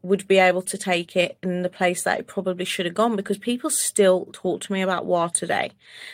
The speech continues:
People still come up to me and is like, "Oh my God, I got my nails done in, you know, ten for my birthday with my five friends." They really remember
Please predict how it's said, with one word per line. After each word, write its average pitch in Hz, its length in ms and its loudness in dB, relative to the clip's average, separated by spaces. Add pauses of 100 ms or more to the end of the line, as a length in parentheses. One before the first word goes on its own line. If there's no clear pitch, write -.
(140)
People 285 280 2
still 233 340 6
come 233 200 2
up 208 160 0
to 214 100 0
me 180 160 0
and 180 100 -2
is 185 60 -2
like, 180 320 4
"Oh 277 160 6
my 269 160 2
God, 220 240 6
I 220 60 2
got 220 140 2
my 220 120 0
nails 208 360 4
done 202 220 2 (300)
in, 202 1120 0 (300)
you 208 120 2
know, 185 280 4
ten 208 460 2
for 208 160 -4
my 190 180 4
birthday 196 720 4
with 208 200 2
my 190 140 4
five 202 420 4
friends." 196 260 2
They 247 180 6
really 302 360 6
remember 262 600 6